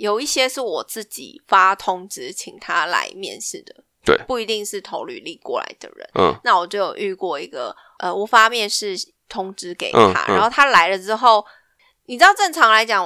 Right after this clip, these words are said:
Speaker 1: 我今天邀请你来面试，那你一定会先看一下这间公司是什么样子，或这个职务的内容。
Speaker 2: 再看要不要答应要来嘛，
Speaker 1: 对，
Speaker 2: 对。
Speaker 1: 然后他答应了我之后，他来，他也没有做任何的准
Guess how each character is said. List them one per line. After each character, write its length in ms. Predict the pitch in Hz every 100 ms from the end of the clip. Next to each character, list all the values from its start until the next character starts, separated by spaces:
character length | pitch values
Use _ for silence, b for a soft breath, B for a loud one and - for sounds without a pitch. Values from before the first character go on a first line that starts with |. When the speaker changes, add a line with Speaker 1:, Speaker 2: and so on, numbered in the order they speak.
| -
Speaker 1:
我 260 | - 226 208
今 220 | 254 302
天 240 | 311 277
邀 200 | 254 247 262
请 300 | - 190 190
你 160 | 180
来 180 | 135 107
面 300 | 190 196 190
试， 320 | - 196 143 - _ _
那 160 | 262 262
你 200 | 208 185
一 60 |
定 120 | 196
会 220 | 226 233 220
先 300 | - 208 214
看 260 | - 190
一 40 | 190
下 140 | 208
这 180 | 202 202
间 180 | 190 190
公 240 | 175 175
司 100 | 196
是 120 | 180
什 120 | 175
么 120 | - 120
样 220 | 175 151
子， 100 | -
或 140 | 185 196
这 140 | 202
个 100 | 165
职 100 | -
务 40 |
的 40 | 107
内 60 |
容。 120 | - 202
Speaker 2:
再 40 |
看 120 | 123
要 100 | 110
不 80 | 104
要 140 | 104 101
答 240 | 104 101
应 120 | 101
要 140 | 92 85
来 100 | 50
嘛， 60 | -
Speaker 1:
对， 140 | 269
Speaker 2:
对。 140 | - -
Speaker 1:
然 100 | 262
后 40 |
他 180 | 277 294
答 280 | 302 277 269
应 180 | 277 240
了 100 | 180
我 160 | 180 170
之 180 | -
后， 120 | 226 233
他 180 | -
来， 420 | 226 185 151 123 - b b
他 160 | -
也 80 | 254
没 140 | 190 226
有 100 | 202
做 240 | 220 214
任 160 | 214 185
何 140 | 175
的 100 | 165
准 320 | - - 90